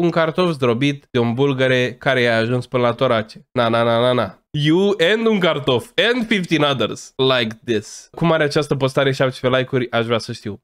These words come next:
Cred că erai pe cale să faci o pagină de succes. Problema e că te-ai lăsat și că n-aveai post de profil. Dar cred că ai fi putut să ai o pagină cu șase milioane de urmăritori acum, dar te-ai lăsat prea devreme. You were right about this one, dar nu te-ai ținut de treabă. De asta,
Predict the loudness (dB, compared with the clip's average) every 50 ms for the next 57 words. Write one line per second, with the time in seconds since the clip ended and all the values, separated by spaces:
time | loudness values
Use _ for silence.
0 | _ -4 -2 -2 -2 0 0 0 2 2 2 2 2 0 0 -2 -2 -2 -2 -2
1 | -2 0 0 2 2 2 0 0 -2 -2 -2 -2 -2 -4 0 0 0 0 2 0
2 | 0 0 -2 -4 -6 -8 -10 -8 -6 -4 -4 -4 -4 -6 -10 -8 -4 -2 0 0
3 | 2 2 2 2 0 0 0 0 0 0 2 2 0 0 -2 -2 0 0 0 0
4 | -2 _ -12 -20 -20 _ -12 -8 -6 -4 -2 0 0 2 2 2 0 0 0 0
5 | 0 0 0 0 -2 -2 -4 -6 -4 -6 -8 -8 -6 _ -4 -2 0 0 -2 0
6 | 0 0 -2 -2 -4 -4 -2 -2 -2 -2 -2 -2 -2 -2 -2 0 0 0 0 0
7 | 0 0 0 0 0 -2 0 0 0 -2 -4 -6 -6 -2 0 0 0 -2 -2 -6
8 | -12 -8 -4 -2 0 0 0 0 0 0 2 2 2 2 2 2 2 2 2 2
9 | 2 2 2 0 0 0 0 2 2 2 0 -2 -2 -2 0 0 0 0 0 0
10 | 0 0 0 0 0 0 0 0 0 0 0 0 2 2 2 2 0 0 -2 -4
11 | -8 _ -6 -2 0 2 2 2 2 2 2 2 0 0 0 0 0 0 2 0
12 | 0 0 0 -2 -2 -2 -2 0 0 0 0 0 -2 -6 -6 -4 -2 0 0 2
13 | 2 0 0 0 0 0 0 0 0 -2 -2 -2 -2 -2 -4 -6 -10 _ -2 0
14 | 0 0 0 -2 -2 -2 0 0 0 0 -2